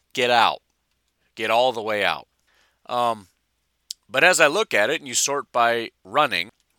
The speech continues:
Packers are eleventh, which, whatever. Again, we've had, you gotta remember, we've had two te-, and this is the other thing, through three weeks, there's a lot of unique situations. Some teams who have gone up against garbage opponents are ranked really high because P F F doesn't,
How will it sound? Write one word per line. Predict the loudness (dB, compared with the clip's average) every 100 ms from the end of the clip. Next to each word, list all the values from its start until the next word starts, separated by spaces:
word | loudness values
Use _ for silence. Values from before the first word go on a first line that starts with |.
| -2
Packers | 0 0 -2 -6
are | -6
eleventh, | -2 -4 -4 -12 -16
which, | -14 -10 -10 -10 -16 -14
whatever. | -8 -6 -6 -12 _ _ -10
Again, | -6 -6
we've | -8 -4
had, | 2 2 0 -8 _ _
you | -20 -20 _ 4
gotta | 4
remember, | 4 0 -4
we've | -8 -8 2
had | 4 2 _
two | -8 -6
te-, | -6
and | -2
this | -2
is | 0
the | 2
other | 2 2
thing, | -8 -12 -14
through | -10 -10
three | -8 -8 -8
weeks, | -6 -6 -6 -8
there's | -8
a | -2
lot | 0 0
of | -2
unique | -12 -12 -12 -12 -20 _
situations. | -12 -10 -8 -6 -6 -6 -10 -10
Some | -8 -8
teams | -12 -12 -12
who | -12
have | -8
gone | -6 -4
up | -8
against | -10 -12 -12 -16 -20 _ _ 0
garbage | 4 4 2 -6
opponents | -4 -6 -6 -8 -8 -8 -14 _ _ _ -4
are | -4
ranked | -2 -4 -4
really | -8 -6
high | 2 4 4 0
because | -8 -14
P | -8 -6
F | -6
F | -8 -6
doesn't, | -6 -6 -10